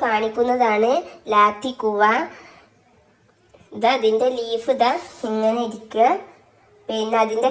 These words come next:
കിഴങ്ങാണിത്. ഈ കിഴങ്ങ് നമുക്ക് പൊടിയായിട്ടും കിഴങ്ങായിട്ടും നമുക്ക് ഉപയോഗിക്കാം. ചേമ്പൊക്കെ പുഴുങ്ങിയെടുക്കുന്നത്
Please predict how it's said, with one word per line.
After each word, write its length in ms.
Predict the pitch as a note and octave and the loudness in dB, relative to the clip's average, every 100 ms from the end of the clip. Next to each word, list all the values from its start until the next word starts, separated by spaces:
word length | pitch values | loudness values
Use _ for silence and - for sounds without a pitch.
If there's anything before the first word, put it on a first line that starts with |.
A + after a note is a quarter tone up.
| D4 | 2
കിഴങ്ങാണിത്. 760 | A3+ G#3+ A3+ C4 A3+ G#3+ G#3 A3 F#4 - - _ _ _ - - _ _ _ _ _ - - | 2 2 2 4 4 2 0 -2 -2 -8 -20 _ _ _ -20 -20 _ _ _ _ _ -16 -2
ഈ 20 | E4 G4+ | -2 4
കിഴങ്ങ് 340 | C4+ A#3 A#3 C#4 | 4 4 2 2
നമുക്ക് 460 | A#3 G#3+ A3 - B3+ F4 - - - _ | 0 0 -4 2 4 4 0 -16 -20 _
പൊടിയായിട്ടും 880 | A#3+ A#3 B3+ D4 A#3+ G#3+ A3 A#3 B3+ F4 - - | -2 0 4 6 6 4 -2 -2 -2 -4 -8 0
കിഴങ്ങായിട്ടും 800 | G#3+ G#3+ A#3+ B3 G#3+ G#3 A#3+ A#3+ | 2 4 4 2 2 0 -4 -2
നമുക്ക് 300 | G#3 G#3 A#3 | -2 -2 -2
ഉപയോഗിക്കാം. 680 | G3+ G3 G3+ G#3 G#3 A3 A#3 E4 - - _ _ _ - | -2 -2 -2 -2 -6 -2 -2 -4 -10 -20 _ _ _ -6
ചേമ്പൊക്കെ 600 | A#3+ A#3 A#3+ C4+ C#4+ B3+ B3 | -2 0 0 0 -2 -2 -2
പുഴുങ്ങിയെടുക്കുന്നത് 800 | G#3 G#3 A3+ A3 - G3+ G#3+ | -2 -2 -2 -6 -8 -6 -6